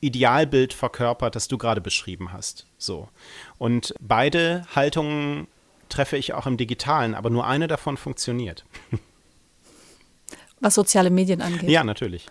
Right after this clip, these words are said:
Speaker 1: Ja. Ja.
Speaker 2: Ja.
Speaker 1: Also, d-, ähm, d-, d-
Speaker 2: Siehst du, ich wollte dich gerade fragen, ob es noch einen Bereich gibt, wo du sagen würdest, da ist die sendende Haltung echt angebracht.
Speaker 1: Also, äh, es gibt ja den, den Bereich der Information.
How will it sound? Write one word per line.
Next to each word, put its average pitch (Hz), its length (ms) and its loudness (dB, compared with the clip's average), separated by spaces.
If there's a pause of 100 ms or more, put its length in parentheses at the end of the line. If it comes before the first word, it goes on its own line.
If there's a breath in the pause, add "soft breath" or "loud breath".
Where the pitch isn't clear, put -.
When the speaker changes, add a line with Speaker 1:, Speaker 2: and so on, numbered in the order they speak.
(160)
Speaker 1:
Ja. - 100 -8 (440)
Ja. 113 140 -6 (220 loud breath)
Speaker 2:
Ja. 202 120 2
Speaker 1:
Also, 131 160 4
d-, 123 160 0
ähm, 127 460 2 (160)
d-, 147 60 -8
d- - 140 -14
Speaker 2:
Siehst - 220 2
du, 226 60 6
ich 214 100 0
wollte 254 180 10
dich 240 160 2
gerade 262 220 6
fragen, 220 460 2
ob - 160 -2
es 240 180 2
noch 214 180 2
einen 214 240 4
Bereich 202 380 4
gibt, - 220 -4
wo 214 80 0
du 196 80 0
sagen 202 340 4
würdest, 202 320 2 (160)
da 196 160 2
ist 202 140 2
die 202 80 0
sendende 185 460 2
Haltung 180 300 0
echt - 200 -8
angebracht. 165 580 -6 (1200)
Speaker 1:
Also, 113 200 -4 (180)
äh, 127 100 -10 (180)
es 110 140 -8
gibt - 160 -4
ja 131 100 4
den, 113 280 0
den 110 180 -2
Bereich 107 340 -2
der 123 140 -4
Information. 117 1040 -4